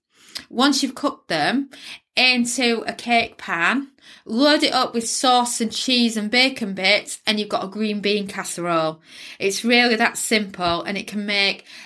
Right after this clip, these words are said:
uh, Thanksgiving and other times of the year so much easier. And if you head over to Recipe this dot com and search for green beans, then you can find both this air fryer frozen basic recipe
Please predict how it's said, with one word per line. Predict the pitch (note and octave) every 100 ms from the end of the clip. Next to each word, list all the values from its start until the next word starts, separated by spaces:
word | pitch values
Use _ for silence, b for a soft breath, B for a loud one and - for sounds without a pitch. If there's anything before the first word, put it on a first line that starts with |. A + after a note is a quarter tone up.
| -
uh, | G#3+ F#3
Thanksgiving | - G#3+ G#3 - B3+ B3 B3+ B3 A#3+
and | - G3
other | A3 A#3
times | A3+ G#3+ G#3
of | G#3+
the | G#3
year | G3 F#3 F#3+
so | F#3+ - - A#3+
much | A3+ - -
easier. | G3 G3+ G3 E3+ D#3 E3 _ B B B B B -
And | G#3+ G#3 G#3+ G#3+ -
if | A#3
you | C#4+
head | C#4 D#4
over | D#4 C#4+
to | C#4
Recipe | C4+ C4 - A#3+
this | A#3+ C4 -
dot | A3 -
com | F#3+ D#3+ D#3+ G#3+ A#3+ B B B
and | G#3 G#3+
search | - - A#3+ A3+ G3+ - - - - -
for | - A3 G#3 G3+ G#3 G3+ G3+ B -
green | A#3 A#3+ G3+
beans, | A3 A3+ F#3 E3+ G3 B3 C4 - -
then | A3 G#3+
you | A3
can | A3 A#3
find | A3 - A#3+ A3 G#3 G3+ G#3+ G#3+ -
both | - A3 G#3 G3 -
this | - A3+ -
air | - A#3+
fryer | A#3+ A#3 A3
frozen | A3 - A3 A3 G#3+ G3
basic | G#3 A#3+ B3 -
recipe | F#3+ F3+ - E3+ F3+ F3+ G3+ A3+